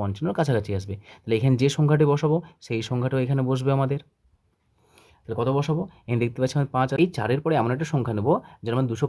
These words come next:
পঞ্চান্নর কাছাকাছি আসে অথবা দুশো পঞ্চান্ন থেকে ছোট আসে। তাহলে এখানে কত বসাবো? দেখতে পাচ্ছি এককের ঘরে অঙ্ক পাঁচ আছে, তাহলে এখানে পাঁচ নেব। তাহলে পাঁচ নিলে কত আসছে? চার, পাঁচ, পাঁচ বসালাম, এখানে পাঁচ বসালাম, সেই সংখ্যা দিয়ে গুণ করবো। তাহলে পাঁচ পাঁচা পঁচিশ,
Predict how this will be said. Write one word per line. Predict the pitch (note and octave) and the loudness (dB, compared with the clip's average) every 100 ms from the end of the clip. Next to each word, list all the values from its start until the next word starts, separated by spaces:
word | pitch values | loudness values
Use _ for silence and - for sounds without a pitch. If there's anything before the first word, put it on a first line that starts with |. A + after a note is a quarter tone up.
| A2+ | -4
পঞ্চান্নর | A2 G#2 B2 C3+ G3+ D4+ - - | -6 -4 -2 0 0 -2 -10 -6
কাছাকাছি | G#2 A2+ A2+ B2+ B2 | -2 -2 -2 -2 -4
আসে | - F#3+ - - | -2 -6 -6 -10
অথবা | G#2 B2 E3+ F3 | -6 -2 0 -2
দুশো | A#2 A#2+ | -4 -4
পঞ্চান্ন | G#2+ G2+ A2+ A#2 A#2 | -4 -4 -4 -6 -6
থেকে | F#3 - | -4 -2
ছোট | A#2+ G#2 | -2 -2
আসে। | F#2 G2+ - - | -4 -10 -16 -20
তাহলে | - G#2+ | -6 -2
এখানে | B2+ A#2+ | 0 0
কত | A2+ C#3 | 0 0
বসাবো? | D3 D#3 D#3+ | 2 0 0
দেখতে | A#2+ | -2
পাচ্ছি | B2+ C#3 | 0 0
এককের | A2 A#2 C3 B2 | 0 0 -2 0
ঘরে | B2+ | 0
অঙ্ক | B2+ B2 | 0 -2
পাঁচ | A#2+ A#2+ | -4 -4
আছে, | B2+ - | -6 -4
তাহলে | C#3+ | -4
এখানে | A#2+ A#2 | -4 -2
পাঁচ | G#2+ G#2+ B2 | -4 -4 -6
নেব। | B2 D#3 - _ _ | -6 -10 -16 _ _
তাহলে | A2 G#2 | -6 -4
পাঁচ | G#2+ A2 | -4 -2
নিলে | A#2+ A#2+ | 0 0
কত | A#2+ | 0
আসছে? | B2 - B2+ C#3+ _ _ - | -4 -6 -8 -8 _ _ -4
চার, | G#2 G2+ G#2+ C3 - _ _ - | 0 0 0 -4 -10 _ _ -6
পাঁচ, | G2+ A#2+ D3+ - _ - G#2+ F2 - _ _ - | -4 -4 -8 -14 _ -8 -6 -6 -10 _ _ -4
পাঁচ | A#2 B2 | -2 0
বসালাম, | B2+ D3 C#3+ | 0 0 2
এখানে | C3+ B2+ | 0 -2
পাঁচ | B2+ C3 | -4 -4
বসালাম, | C3 C3+ D3+ _ - | -4 -6 -6 _ -4
সেই | C3+ | -2
সংখ্যা | C#3 C3+ | 0 0
দিয়ে | C#3 C#3 | 2 2
গুণ | C3+ | 0
করবো। | C3+ D3+ | -2 -4
তাহলে | D3+ G#2+ | -6 -6
পাঁচ | A2 G#2+ - | -6 -8 -10
পাঁচা | A#2 B2+ D3+ - _ _ _ - | -6 -6 -6 -10 _ _ _ -6
পঁচিশ, | A2 G#2+ C#3+ E3+ | -6 -6 -4 -4